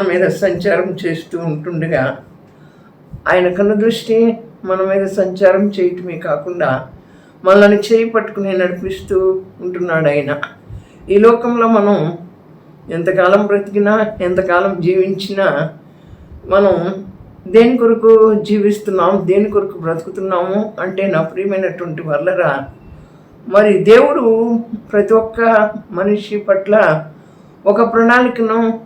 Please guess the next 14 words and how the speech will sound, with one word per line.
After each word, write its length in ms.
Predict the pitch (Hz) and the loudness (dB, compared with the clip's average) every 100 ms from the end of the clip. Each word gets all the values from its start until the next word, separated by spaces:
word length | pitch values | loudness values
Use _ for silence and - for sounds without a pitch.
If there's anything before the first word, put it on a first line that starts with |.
| - | -10
ఒక 160 | 202 202 | -8 -2
యొక్క, 500 | 202 196 202 165 156 | 0 2 2 2 4
తన 120 | 202 | 2
యొక్క 440 | 196 190 185 - 202 | 2 -2 -6 -6 -8
చిత్తాన్ని 580 | 196 214 202 202 208 - - - _ - - - | -2 0 0 0 -2 -6 -18 -20 _ -20 -20 -2
నెరవేర్చడం 720 | 180 190 196 196 - 196 196 | 0 2 2 0 -6 -4 -2
కోసమే 720 | 190 180 - 185 196 196 151 - - - - - 127 | -2 -4 -4 -4 -2 -2 -4 -8 -20 -20 -20 -6 -2
ఈ 80 | |
భూమి 260 | 185 180 196 | 0 2 2
మీద 200 | 180 180 | 2 2
ఉంచాడు, 640 | 160 165 - 185 151 143 - - - - - - - 196 | 0 -2 0 0 0 -2 -8 -18 -20 -20 -20 -20 -8 -2
ఈ 60 | |
భూమి 240 | 202 214 233 | 0 4 4
మీద 220 | 233 | 4